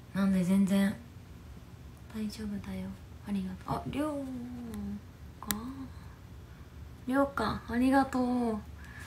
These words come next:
りょうか久しぶりに喋った気が。え、なんかわかんない。なんかさ、久しぶりね。あ、久しぶりねだって。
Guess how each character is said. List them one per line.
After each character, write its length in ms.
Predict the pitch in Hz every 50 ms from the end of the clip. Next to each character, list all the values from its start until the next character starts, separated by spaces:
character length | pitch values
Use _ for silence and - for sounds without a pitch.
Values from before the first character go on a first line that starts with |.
| - - - - - - - - - - - - - - - - - -
り 60 | 233
ょ 20 |
う 40 | 214
か 100 | - 202
久 180 | 185 - - 214
し 180 | - - 220
ぶ 120 | 202 202 208
り 80 | 202
に 160 | 202 202 202
喋 260 | 196 - 214 190 190 202
っ 40 | - -
た 80 | - -
気 220 | - - - -
が。 100 | - - - - - -
え、 80 | - 208
な 140 | 214 226
ん 60 | 220 220
か 100 | 202 190
わ 80 | 185
か 200 | - - 415 427
ん 40 | 415
な 60 | 294 220
い。 60 | 202
な 80 | 202 208
ん 40 | 190
か 60 | -
さ、 380 | - - 220 208 202 190 185 - - - - - - - - - - - - - - - - -
久 180 | - - -
し 220 | 311 311 - 392 349
ぶ 80 | 381
り 320 | 392 392 392 392 392 392 381
ね。 220 | 370 392 415 415 - - - -
あ、 60 | 202
久 200 | 185 185 - 214
し 140 | 208 - 233
ぶ 60 | 254
り 100 | 240 254
ね 120 | 247 269
だ 80 | 220 180
っ 40 | 170
て。 180 | - - -